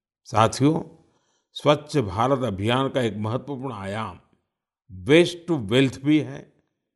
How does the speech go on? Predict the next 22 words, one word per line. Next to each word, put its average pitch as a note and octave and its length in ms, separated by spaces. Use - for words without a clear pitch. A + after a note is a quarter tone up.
ओडिशा C#3 480
के E3 320
केंद्रपाड़ा D3 800
जिले A#2 420
की C3 200
एक G2 240
बहन G2+ 440
कमला D3 480
मोहराना C#3 880
एक G3 160
स्वयं C#3 480
सहायता A#2+ 640
समूह B2 380
चलाती E2+ 600
हैं। - 180
इस B3 300
समूह D3+ 380
की G3 140
महिलाएं A2+ 640
दूध G3 460
की B3+ 120
थैली C3+ 640